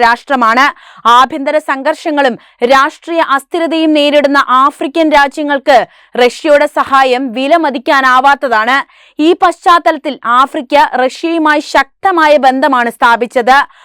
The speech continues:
ആഗോള ആഫ്രിക്കൻ പശ്ചാത്തലത്തിൽ റഷ്യ ദക്ഷിണാഫ്രിക്ക ബന്ധങ്ങളെ പുനർവചിന്തനം ചെയ്യുക എന്ന വിഷയത്തിൽ നടന്ന സമ്മേളനത്തിൽ ഐവറി കോസ്റ്റ്, ഈജിപ്ത്, സിംബാബ്വെ, ദക്ഷിണാഫ്രിക്ക, ടാർസാനിയ തുടങ്ങിയ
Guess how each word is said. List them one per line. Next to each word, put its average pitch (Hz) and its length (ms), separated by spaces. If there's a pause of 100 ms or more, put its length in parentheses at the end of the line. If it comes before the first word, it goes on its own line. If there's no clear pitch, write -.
(160)
ആഗോള 269 480 (220)
ആഫ്രിക്കൻ 302 460
പശ്ചാത്തലത്തിൽ 277 720 (360)
റഷ്യ 277 320 (160)
ദക്ഷിണാഫ്രിക്ക 311 840
ബന്ധങ്ങളെ 277 440 (140)
പുനർവചിന്തനം 285 840
ചെയ്യുക 269 360 (200)
എന്ന 269 200
വിഷയത്തിൽ 277 440 (100)
നടന്ന 262 240
സമ്മേളനത്തിൽ 269 760 (400)
ഐവറി 269 400 (120)
കോസ്റ്റ്, 294 360 (120)
ഈജിപ്ത്, 254 580 (380)
സിംബാബ്വെ, 311 600 (220)
ദക്ഷിണാഫ്രിക്ക, 311 840 (120)
ടാർസാനിയ 302 720
തുടങ്ങിയ 285 300